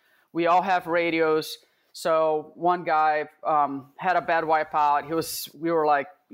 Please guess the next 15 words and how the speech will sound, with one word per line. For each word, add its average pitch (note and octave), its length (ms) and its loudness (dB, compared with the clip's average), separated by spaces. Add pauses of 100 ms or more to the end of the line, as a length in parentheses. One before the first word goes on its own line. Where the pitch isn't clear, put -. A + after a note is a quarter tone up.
"He's D3+ 220 -4
almost D#3 320 4
losing D#3+ 260 0
consciousness." D#3 760 2 (420)
So F3+ 160 0
they're F3 200 2
in G3 100 0
the F#3+ 80 0
radio, E3+ 340 2
"Andrea, D#3 300 0
come C#3+ 160 -6
checking D3+ 360 -2
him D3+ 160 -6
out." E3+ 440 0
I, D3 180 -2